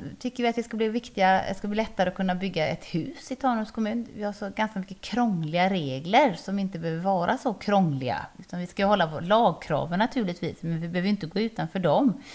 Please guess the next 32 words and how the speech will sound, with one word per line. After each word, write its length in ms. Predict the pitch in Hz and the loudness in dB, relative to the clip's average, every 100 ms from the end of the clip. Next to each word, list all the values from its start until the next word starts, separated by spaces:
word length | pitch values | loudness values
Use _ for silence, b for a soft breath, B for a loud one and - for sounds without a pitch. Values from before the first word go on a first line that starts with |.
| B - | B -8
Så 120 | 214 | -2
vi 100 | 214 | 0
vill 180 | 214 202 | 0 2
förenkla 640 | 226 175 135 - - 175 | 4 4 2 -4 -4 -4
för 140 | - | 0
människor 400 | 247 285 185 - | 2 4 2 -2
som 180 | 160 160 | -4 -2
vill 240 | 165 160 - b b b b b - | -2 -4 -8 b b b b b -2
bygga 280 | 202 156 143 | 0 2 2
ett 140 | - | 2
hus 220 | 269 160 | 0 0
och 60 | 170 | -2
bo 220 | 156 170 | -2 2
här 160 | 302 220 | 4 4
året 200 | 160 156 | 0 -2
runt. 400 | 127 143 - - - - - - - - - - - - - - - _ b b b b b b _ - | -4 -6 -14 -20 -20 -20 -20 -18 -14 -14 -14 -16 -16 -16 -20 -20 -20 _ b b b b b b _ 2
Ja, 280 | 175 220 - - - | 4 4 2 -16 -6
det 100 | 175 | 0
var 120 | 165 | 2
några. 400 | 196 247 170 - - - - - - | 2 2 2 0 -2 -16 -20 -20 2
Ni 200 | 220 208 | 4 4
i 60 | 190 | 2
Sotenäs 560 | 233 196 170 160 180 - | -2 -4 -4 -2 -2 -2
då? 80 | |
Varför 180 | 220 226 | -2 -2
ska 120 | - | 6
man 120 | 254 294 | 8 10
rösta 300 | 339 - 160 | 8 4 -2
på 140 | 170 | -4
Socialdemokraterna 880 | 185 190 190 147 139 - 151 151 151 | -4 0 2 2 -4 -4 -4 -2 -4
i 40 | |
Sotenäs? 800 | 143 185 165 - 151 269 - - | -4 -6 -6 -2 2 2 2 -8